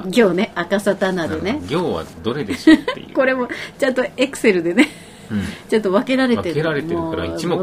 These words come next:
Speaker 1: のすごいきっちりしてるよね。
Speaker 2: ええ。
Speaker 1: すごい。で、それのクイズを、
Speaker 2: はい。
Speaker 1: あの、二週前ぐらいからね、
Speaker 2: ええ。
Speaker 1: 募集して。
Speaker 2: 募集してます。
Speaker 1: やっと来ましたね、
Speaker 2: やっと来ました。
Speaker 1: おかず。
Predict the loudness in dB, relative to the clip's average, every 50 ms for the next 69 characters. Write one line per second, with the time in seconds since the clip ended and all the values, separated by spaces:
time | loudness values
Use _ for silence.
0 | 2 0 0 0 -2 -2 0 2 2 2 2 2 0 -6 -12 -16 -10 -8 -4 -4
1 | -4 -4 -4 -6 -6 -4 -4 -4 -4 -6 -8 -8 -10 -14 -18 -20 -20 -20 -20 -20
2 | -20 -20 -20 -20 -18 -14 -10 -8 -8 -4 -4 -4 -4 -4 -8 -14 -20 -20 -20 -20
3 | -20 -20 -20 -20 -20 -20 -20 -14 -6 -4 -2 2 2 4 4 4 2 2 2 2
4 | 2 2 2 2 2 2 2 2 0 0 -2 -4 -6 -6 -10 -18 -20 -18 -10 -8
5 | -6 -4 -2 0 0 0 0 0 2 2 4 4 4 4 2 0 -2 -4 -6 -4
6 | -2 -2 -2 -2 -2 -2 -2 -4 -4 -6 -10 -8 -6 -4 -4 -4 -4 -4 -4 -4
7 | -4 -6 -8 -8 -8 -10 -10 -8 -4 -2 -2 -2 0 -2 -2 -4 -2 0 0 0
8 | 0 0 -2 -4 -4 -2 -2 -2 2 4 4 6 6 6 4 4 4 2 2 2